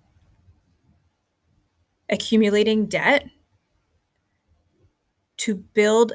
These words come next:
a different picture of myself in my mind because I thought it was the external things that I needed to make me feel confident. I taught about this yesterday in Money Mindset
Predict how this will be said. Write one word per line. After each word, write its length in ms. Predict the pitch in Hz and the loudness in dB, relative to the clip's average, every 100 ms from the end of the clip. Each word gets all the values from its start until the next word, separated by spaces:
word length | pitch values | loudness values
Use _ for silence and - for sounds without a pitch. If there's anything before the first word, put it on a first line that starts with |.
| - | -4
a 120 | 220 | -2
different 400 | 214 202 214 - | -2 -2 -4 -8
picture 340 | - 196 - | -10 -10 -6
of 140 | 202 208 | -6 -4
myself 360 | 202 202 185 | -2 0 -2
in 60 | 190 | -6
my 140 | 185 | -8
mind 400 | 185 165 196 226 | -8 -6 -4 -4
because 280 | 226 208 202 | -4 -4 -2
I 120 | 196 | -2
thought 240 | 190 196 190 | 0 0 0
it 80 | 180 | 0
was 160 | 196 | 0
the 200 | 202 185 - | -2 -4 -4
external 800 | 180 - - 202 196 196 202 208 _ _ | 0 0 0 -2 -4 -4 -4 -8 _ _
things 760 | - - 185 185 254 311 - - _ _ _ | -12 -2 0 2 2 2 0 -2 _ _ _
that 120 | 208 | 2
I 200 | 185 190 | 2 2
needed 560 | 190 180 185 262 - - _ _ | 0 -2 2 2 0 -6 _ _
to 160 | - 214 | -4 -2
make 260 | 190 180 185 | 0 -4 -4
me 80 | |
feel 260 | 170 202 180 | -2 -2 -2
confident. 680 | 180 - 165 - 165 233 247 _ _ _ _ _ _ _ _ _ _ _ _ _ _ _ _ _ _ _ _ _ _ _ _ _ _ - | -6 -14 -10 -10 -10 -14 -18 _ _ _ _ _ _ _ _ _ _ _ _ _ _ _ _ _ _ _ _ _ _ _ _ _ _ -8
I 120 | 214 | -4
taught 300 | 190 - 208 | -4 -2 0
about 260 | 220 220 220 | 2 2 0
this 280 | 202 196 - | 0 0 0
yesterday 720 | - - - 220 240 277 277 - _ _ _ | -2 -4 -2 0 0 0 -6 -14 _ _ _
in 140 | 214 202 | -4 -2
Money 240 | 185 185 | -2 -6
Mindset 460 | 180 175 170 175 | -6 -2 0 0